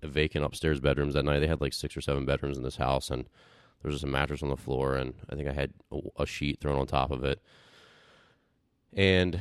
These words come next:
just, like, everything about this situation was backward, and I couldn't feel comfortable there. I stayed for about five or six days because our spring training,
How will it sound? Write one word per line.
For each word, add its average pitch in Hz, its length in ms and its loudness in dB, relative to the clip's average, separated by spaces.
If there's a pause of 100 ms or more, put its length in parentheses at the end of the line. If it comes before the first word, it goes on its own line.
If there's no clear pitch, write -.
just, 113 160 2
like, 117 220 4
everything 127 340 6
about 107 180 6
this 85 140 0
situation 71 540 2
was 62 100 2
backward, 60 580 0 (460)
and 78 480 0 (240)
I 80 100 0
couldn't 98 540 0 (200)
feel 92 200 2
comfortable 87 500 2
there. 95 340 6
I 82 100 -2
stayed 82 360 0
for 80 200 -2
about 76 340 2
five 76 440 2
or 80 60 -2
six - 260 -6
days 71 380 -2
because 78 240 -6
our 73 120 0
spring 78 280 -2
training, 76 520 0